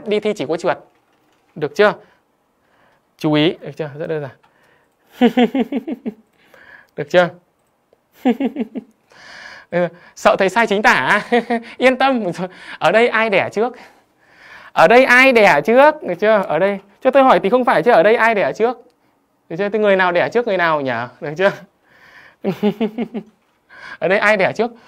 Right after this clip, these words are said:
Tôi lại chả bằng tuổi bố mẹ anh chị, tôi lại chả đẻ ra anh chị chứ lại còn phải dạy là tôi sai chính tả. Sợ thật, được chưa? <laughs> Thầy ơi, mọi thứ có thể chấp nhận được, nhưng mà sai chính tả thì không. <laughs>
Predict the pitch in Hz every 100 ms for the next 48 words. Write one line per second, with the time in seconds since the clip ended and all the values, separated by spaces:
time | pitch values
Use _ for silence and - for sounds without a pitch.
0 | - - - 269 294 262 180 160 190 202
1 | 165 156 208 320 285 233 254 254 233 247
2 | 254 226 151 180 135 151 202 226 226 226
3 | 190 202 220 254 220 196 165 135 175 175
4 | 175 226 220 214 208 320 294 113 120 160
5 | 175 - 160 147 147 143 - 151 147 175
6 | 160 _ _ _ _ - 240 233 - _
7 | _ _ _ - - - - 170 208 214
8 | 196 - 165 220 165 135 214 196 160 147
9 | - 165 190 185 156 147 - - 208 208
10 | 175 180 156 156 196 185 180 269 - 262
11 | - _ _ _ _ - - - 247 214
12 | 214 - _ _ _ _ - - - -
13 | - 156 170 - - - -